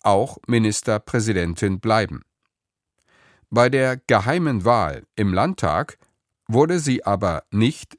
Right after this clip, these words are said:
wiedergewählt. Es haben auch Abgeordnete von ihrer eigenen Koalition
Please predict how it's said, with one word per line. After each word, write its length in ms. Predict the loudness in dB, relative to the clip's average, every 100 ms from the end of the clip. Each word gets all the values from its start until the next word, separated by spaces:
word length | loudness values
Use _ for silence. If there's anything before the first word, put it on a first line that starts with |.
| _
wiedergewählt. 960 | -4 -2 -4 -6 -6 -6 -8 -12 -20 -20 _ _ _ _ _ _ -20 -20 _
Es 160 | -2 0
haben 340 | 0 0 -4 0
auch 300 | 2 2 0 -2
Abgeordnete 960 | -2 0 -2 0 -2 -2 0 0 0 -4 _ _
von 240 | 0 0
ihrer 440 | 0 0 0 0 0
eigenen 580 | 0 0 -2 -2 -4 -4
Koalition 920 | 0 2 0 -2 -4 -2 -2 -4 -6